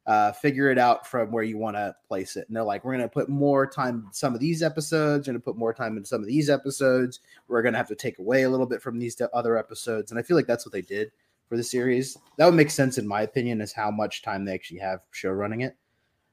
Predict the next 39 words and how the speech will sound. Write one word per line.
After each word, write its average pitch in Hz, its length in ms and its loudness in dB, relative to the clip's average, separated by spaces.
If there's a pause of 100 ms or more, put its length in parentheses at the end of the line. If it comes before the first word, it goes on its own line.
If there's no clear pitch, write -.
(180)
Um, 185 600 8 (300)
I, 165 320 12
maybe 151 320 6
you'll 156 140 6
get, 147 160 6
like, 143 160 4
a 147 60 2
D 123 180 -2
V 123 160 2
D 120 220 -2
thing 117 340 -2
or 113 140 0
a 110 60 -2
D 110 120 -6
V 107 120 -4
D 107 120 -2
release 107 380 -2
that 95 140 -6
has, 98 340 -4
like, 98 340 -6
some 95 260 -8
extra 107 320 -10
scenes 101 520 -10
and 98 180 -14
fun 98 260 -6
things 98 380 -12
that 90 220 -8
haven't 95 320 -6
been 95 160 -8
seen 95 260 -8
before. 101 460 -8 (100)
But 160 320 0
besides 123 360 2
that, 120 200 6
I, 113 280 2
I - 20 0
wouldn't 104 240 0
really 95 160 -6
know. 110 240 -4